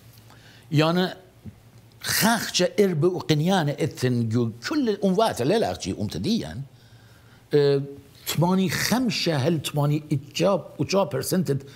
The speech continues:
كل الدنيا إن إربا وقنيانة. لاقت أبي إربا وقنيانة.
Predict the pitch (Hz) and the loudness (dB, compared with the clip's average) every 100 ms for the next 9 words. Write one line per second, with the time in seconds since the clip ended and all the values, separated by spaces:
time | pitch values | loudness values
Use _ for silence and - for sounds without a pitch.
0 | - - - 147 160 143 302 359 208 101 | -20 -8 -2 2 2 2 2 2 0 0
1 | 110 170 - - - - - 180 160 147 | -2 -4 -10 -20 -20 -20 0 2 2 -2
2 | 151 - 240 190 139 202 202 220 269 269 | 0 0 2 2 0 0 -2 -2 -2 -2
3 | 165 82 - - - - - - - - | -2 -4 -10 -16 -20 -20 -20 -20 -20 -20
4 | - - - - - 151 214 262 214 180 | -20 -20 -20 -8 0 2 2 2 0 -2
5 | - - 113 101 104 - 185 165 117 110 | -2 -2 2 4 4 4 4 4 2 0
6 | - 107 92 76 64 64 | 0 0 0 -4 -8 -12